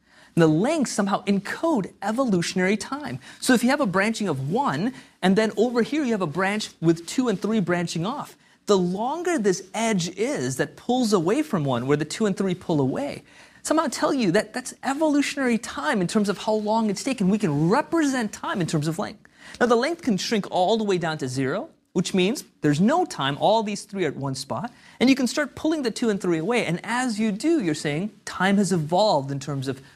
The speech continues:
when this partition took place. So let's consider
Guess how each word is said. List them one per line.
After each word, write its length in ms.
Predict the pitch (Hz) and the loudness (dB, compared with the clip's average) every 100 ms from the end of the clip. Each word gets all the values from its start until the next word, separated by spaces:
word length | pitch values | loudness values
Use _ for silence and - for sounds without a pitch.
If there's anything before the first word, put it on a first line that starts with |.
| - | 0
when 360 | 151 196 214 | 4 4 4
this 140 | 185 - | 0 -6
partition 840 | - 151 - - 294 294 - 123 - - - | -10 -12 -12 -6 -4 -2 -2 -4 -6 -10 -2
took 280 | 131 - - - | -2 -2 -18 -2
place. 420 | - - - - _ _ _ - - | -2 0 -4 -6 _ _ _ -20 -8
So 240 | - 214 - | 0 0 2
let's 240 | 269 330 | -2 -2
consider 580 | - 269 - 269 170 139 | -4 -4 -2 0 0 -2